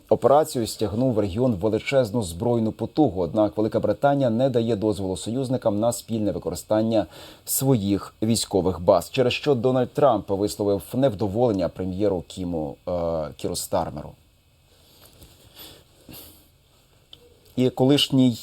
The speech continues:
е, депутат парламенту Великої Британії Джек Лоперсті оголосив про вступ до дванадцятої бригади спецпризначення Азов Національної гвардії України.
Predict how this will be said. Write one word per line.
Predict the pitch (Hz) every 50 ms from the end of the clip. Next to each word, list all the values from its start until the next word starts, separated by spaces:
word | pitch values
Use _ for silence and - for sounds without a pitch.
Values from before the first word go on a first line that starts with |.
| -
е, | 127 120 117 113 113 113
депутат | 107 98 - - 120 - - 120 117 -
парламенту | - 117 117 117 117 120 117 110 - 117
Великої | 107 117 113 110 - 113
Британії | 104 107 104 - 123 120 117 117 113 107
Джек | 85 101 107 113 107 - - 113
Лоперсті | 117 123 135 135 123 - 110 104 104 - - - - 110 107 101
оголосив | 101 98 101 95 95 - 123 120 110
про | - - 104
вступ | - - - 123 110 101
до | 98 107 107 107
дванадцятої | 95 92 101 98 107 113 107 - - 104 87
бригади | 82 98 90 87 107 104 104
спецпризначення | 104 - - 104 101 - - - 92 82 104 101 98 - - 104 104 95 -
Азов | - 104 101 92 107 127 139 135 - - - - - - - - -
Національної | - 117 117 - 135 127 123 113 113 113 110
гвардії | 104 98 110 113 107 104 92 101 101
України. | 98 - 107 104 104 98 87 78 73